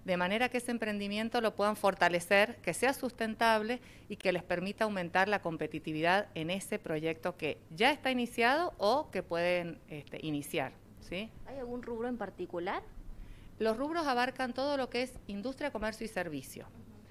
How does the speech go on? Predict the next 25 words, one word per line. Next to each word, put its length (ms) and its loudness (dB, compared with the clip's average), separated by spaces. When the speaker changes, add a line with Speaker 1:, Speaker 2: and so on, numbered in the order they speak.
Speaker 1:
Lo 140 -4
que 100 -4
sí 140 -4
es 40 2
importante 520 0
destacar, 580 0
me 140 -4
parece, 480 -2
en 100 -4
este 300 -4
programa, 540 -2
es 100 -6
que 160 0
va 80 6
acompañado 720 0
con 180 -2
un 140 -4
programa 680 -2
de 120 -2
tutoría, 680 -4
o 80 -8
sea, 160 -2
el 60 2
acompañamiento 800 -2
permanente 1000 -2